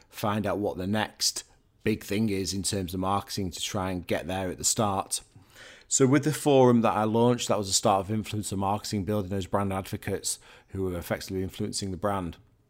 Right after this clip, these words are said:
It really is a tough question, and the online market is obviously a lot more mature.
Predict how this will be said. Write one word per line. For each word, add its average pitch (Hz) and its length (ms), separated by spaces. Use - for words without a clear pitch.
It 139 140
really 143 220
is 104 120
a - 40
tough - 260
question, 107 600
and 95 480
the 117 260
online 110 360
market 101 420
is 104 180
obviously 107 440
a 101 60
lot 104 180
more 104 140
mature. 120 460